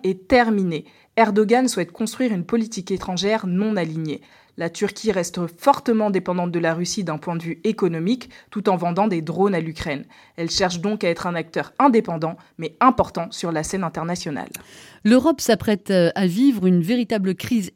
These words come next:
Speaker 2: énergétique cet hiver. Nous serons privés de gaz russe. Qu'est-ce que cela va changer ? L'Europe est-elle prête ?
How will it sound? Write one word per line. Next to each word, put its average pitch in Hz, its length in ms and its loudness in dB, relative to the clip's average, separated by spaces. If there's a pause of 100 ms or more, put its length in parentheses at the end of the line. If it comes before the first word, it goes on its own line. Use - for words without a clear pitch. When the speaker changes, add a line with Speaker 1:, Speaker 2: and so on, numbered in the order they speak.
Speaker 2:
énergétique 233 760 2
cet 190 220 -2
hiver. 180 380 2 (380)
Nous 175 80 0
serons 156 500 -2
privés 160 320 -6
de 147 120 -4
gaz 151 380 -2
russe. 247 420 0
Qu'est-ce - 240 -2
que 233 80 -2
cela 185 280 -2
va 156 120 -2
changer ? 180 600 0 (340)
L'Europe 214 480 2
est-elle 170 560 -2
prête ? - 540 -8